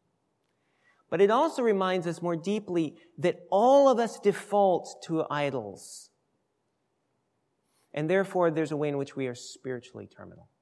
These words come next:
And there's a place for feeling that reality. So that when you feel those ashes on your forehead, you feel the f-, truth that you may not be able to see otherwise,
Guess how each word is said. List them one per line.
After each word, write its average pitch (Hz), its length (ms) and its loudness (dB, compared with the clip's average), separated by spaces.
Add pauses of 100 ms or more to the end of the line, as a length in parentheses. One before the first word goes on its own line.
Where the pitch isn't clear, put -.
(1400)
And 156 180 -8
there's 170 200 -4
a 160 60 -6
place 214 540 -6
for 165 320 -12 (180)
feeling 202 500 -4
that 180 220 -10
reality. 143 600 -10 (920)
So - 160 -4
that 175 120 4
when 185 160 0
you 180 100 0
feel 240 380 0
those 208 180 0
ashes 185 380 -4
on 165 160 -4
your 156 100 -4
forehead, 156 680 -6 (300)
you 165 200 -2
feel 220 720 0 (160)
the 165 60 -4
f-, - 220 -18 (100)
truth - 680 2 (360)
that 165 140 -2
you 190 120 2
may 202 340 4
not 262 240 2
be 226 140 4
able 208 160 4
to 190 120 -4
see 220 300 0
otherwise, 165 600 -2